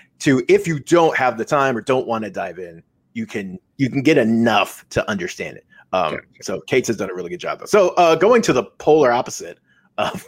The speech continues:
Speaker 1: <laughs> of King in Black, uh, everyone knows here I'm a Green Lantern mark. Uh, I love Green Lantern. And, uh, Green Lantern Post Future State finally launched, um, with, uh, Geoffrey Thorne and Dexter Soy,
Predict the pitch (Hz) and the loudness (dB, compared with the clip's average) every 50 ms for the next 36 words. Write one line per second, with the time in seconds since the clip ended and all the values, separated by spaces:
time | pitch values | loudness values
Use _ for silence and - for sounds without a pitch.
0 | - - - 185 - 269 208 - - 240 - 202 202 151 151 151 135 123 - - | -18 -6 -4 -2 -2 -2 -2 0 2 2 4 2 2 4 4 2 2 2 0 -6
1 | - - 180 - - 123 123 131 139 165 202 208 202 190 180 175 170 160 160 160 | -14 -14 -12 -4 0 2 2 4 4 6 6 6 6 6 4 4 2 2 2 2
2 | 160 156 147 151 - _ _ _ _ - 117 127 117 135 135 135 135 131 120 120 | 2 2 2 0 -6 _ _ _ _ -8 -6 -6 -4 -4 -4 -2 -2 -2 -2 -2
3 | 123 117 110 110 110 101 - _ _ _ - - - - 101 104 101 107 113 120 | -2 -2 -2 -4 -4 -6 -8 _ _ _ -16 -14 -8 -4 -4 -2 -2 -2 -2 -2
4 | 123 120 120 120 120 117 113 113 113 117 107 104 _ _ _ _ - 113 113 113 | -2 -2 -2 -4 -4 -4 -4 -4 -4 -4 -8 -10 _ _ _ _ -6 -4 -4 -4
5 | 113 110 101 117 113 110 110 107 107 113 104 95 - 143 143 151 147 143 139 135 | -4 -4 -2 -2 0 0 0 -2 -4 -6 -8 -10 -4 -2 0 2 2 2 2 0
6 | 131 - - 165 170 - - 170 175 175 160 - - - 147 143 143 139 - _ | 0 0 2 0 0 2 2 0 0 0 -2 -8 -2 2 2 2 2 0 -2 _
7 | _ _ _ - 135 131 131 131 127 131 123 120 123 123 123 123 123 - - - | _ _ _ -2 -2 0 0 0 0 0 0 2 0 0 0 0 -2 -4 -12 -16
8 | _ _ _ _ _ _ - - 110 110 110 107 107 107 98 _ _ 101 110 107 | _ _ _ _ _ _ -10 -6 -4 -4 -4 -4 -8 -10 -14 _ _ -8 -8 -8
9 | 95 - - 107 101 101 98 95 123 120 - 117 - - 117 113 113 113 107 - | -8 -6 -4 -2 -2 -2 -2 -2 -2 -4 -4 -4 -4 -2 0 0 0 0 -2 -6
10 | - 101 101 98 104 98 - - 92 - - 104 98 95 92 90 - | -8 -10 -10 -8 -8 -10 -10 -12 -16 -12 -10 -8 -6 -6 -6 -6 -8